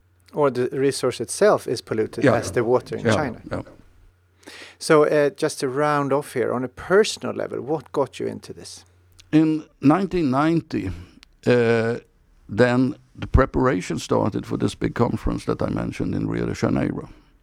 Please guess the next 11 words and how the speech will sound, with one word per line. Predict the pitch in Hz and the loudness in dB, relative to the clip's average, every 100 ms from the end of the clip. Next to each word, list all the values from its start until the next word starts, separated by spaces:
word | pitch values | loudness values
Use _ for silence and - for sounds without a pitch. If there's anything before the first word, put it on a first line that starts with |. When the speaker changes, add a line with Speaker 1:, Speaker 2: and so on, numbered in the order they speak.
| - _ - - - - - - | -20 _ -20 -20 -20 -20 -20 -8
Speaker 2:
And | - 123 127 | 2 4 4
the | 131 165 | 4 4
U | 202 | 4
N | 143 135 - | 2 0 0
asked | 123 127 120 - - | 0 0 -4 -10 -4
a | 123 | -2
Swiss | - 139 139 | 0 0 -2
businessman, | - 147 - - - 98 - 92 - - - - | 0 -2 0 -4 -4 -6 -6 -10 -18 -20 -8 2
uh, | 113 101 98 95 | 2 4 2 0
Stefan | 95 - 117 113 | -4 -2 -2 -2
Schmidheiny, | 98 120 101 131 - - | -2 -2 0 0 -2 -6